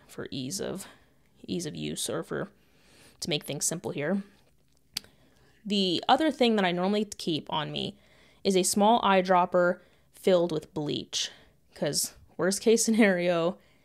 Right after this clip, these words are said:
uh, good old military days, you can throw some bleach in it, and then you wait, like, thirty minutes or so, and then you can drink that water.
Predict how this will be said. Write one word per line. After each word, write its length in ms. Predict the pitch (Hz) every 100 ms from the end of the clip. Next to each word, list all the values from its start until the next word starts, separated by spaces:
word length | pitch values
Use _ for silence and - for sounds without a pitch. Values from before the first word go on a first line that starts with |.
| _ _ _ -
uh, 220 | 165 151
good 200 | 180 185
old 140 | 196
military 420 | 196 190 196 196 185
days, 280 | 165 165
you 60 | -
can 100 | 170
throw 180 | 156 156
some 180 | - 156
bleach 300 | 156 190 220
in 80 |
it, 220 | 208 208 208 _ _
and 100 | 190
then 80 | 175
you 100 | 165
wait, 240 | 156 165
like, 160 | - 165
thirty 380 | - 165 156 156
minutes 360 | 156 160 196
or 80 | 208
so, 440 | 202 226 226 240 226 _ _ _ _
and 120 | - 175
then 80 |
you 100 | 160
can 120 | 165 160
drink 240 | 165 165
that 180 | 151 -
water. 440 | 165 180 185 190